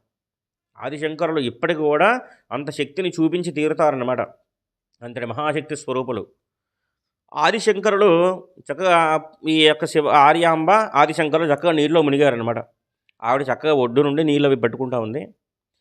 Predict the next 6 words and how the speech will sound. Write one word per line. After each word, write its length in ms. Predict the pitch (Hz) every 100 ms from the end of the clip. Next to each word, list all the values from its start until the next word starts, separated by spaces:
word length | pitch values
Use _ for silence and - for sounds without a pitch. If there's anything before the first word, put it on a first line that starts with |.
| _ _
ఈయన 140 | 151 160
కొద్దిగా 400 | 160 143 151 147
లోతుకు 360 | 139 156 175
వెళ్ళి 600 | 160 156 185 151 170 - _ _ _ _ _ 170 165
స్నానం 400 | 165 160 170 160
చేస్తున్నారన్నమాట. 640 | 151 156 135 120 120 117